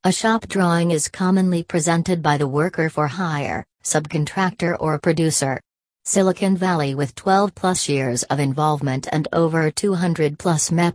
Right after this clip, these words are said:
bim projects perform across thirty nations, our highly mep cad drawings gain mistake-free mep creation and establishment. Mechanical three D cad modeling, mechanical drafting services,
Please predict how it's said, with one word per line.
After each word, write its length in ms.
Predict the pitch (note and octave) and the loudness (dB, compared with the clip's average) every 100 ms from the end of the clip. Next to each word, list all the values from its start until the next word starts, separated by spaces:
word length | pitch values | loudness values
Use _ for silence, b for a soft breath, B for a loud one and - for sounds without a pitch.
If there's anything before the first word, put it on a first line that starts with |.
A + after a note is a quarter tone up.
| - | 0
bim 280 | F3 F#3 F#3+ | 2 2 2
projects 560 | F3+ E3 D#3 D3 - | 0 0 0 -2 -4
perform 540 | - F3 - G3 A3 A#3+ | 0 0 2 2 4 4
across 420 | - G3 F#3+ - | 2 0 0 0
thirty 340 | E3+ D#3 D3 | 0 0 0
nations, 680 | D3+ D3 C#3+ C3 B2+ D#3 - _ _ | 0 0 0 -4 -4 -6 -8 _ _
our 140 | F#3+ | 0
highly 400 | E3+ F#3+ G3 G3+ | 2 2 2 2
mep 280 | F#3+ E3+ - | 2 2 -2
cad 300 | - E3+ E3 D#3+ | -2 2 2 2
drawings 540 | G3 F#3 B2+ B2+ - | 0 0 0 -2 -2
gain 360 | D#3+ D3 D3 C#3+ | -2 0 2 0
mistake-free 760 | C#3 - F#3+ D#3 - F3+ F3 | -2 -2 -2 -2 -4 -2 0
mep 260 | E3 D#3 - | 2 2 0
creation 640 | - D3+ D3+ D#3 C#3 C3+ | -4 0 0 0 -2 -4
and 180 | D3+ D3+ | -2 0
establishment. 840 | C#3+ - E3 D3+ C#3 - B2 - _ _ _ _ | -2 0 -2 -2 -4 -4 -6 -8 _ _ _ _
Mechanical 600 | G3 G3 E3+ E3 D3+ G3 F3+ | 0 2 2 0 0 0 0
three 340 | - E3 D#3+ | 0 -2 0
D 200 | D3+ C#3 | 0 -2
cad 400 | - G3+ F3 D#3+ | -2 -2 0 0
modeling, 520 | E3 D#3+ C3 B2+ B2 - _ | 0 0 -2 -4 -6 -10 _
mechanical 720 | F3 E3 - F3 E3 C#3 D#3+ | -4 -4 -2 0 0 0 -2
drafting 560 | D3 D#3+ E3 - D3+ C#3+ | 0 0 0 0 -2 -2
services, 720 | - D3 C3+ C3 B2+ G#2+ - | -2 -2 -2 -4 -4 -4 -6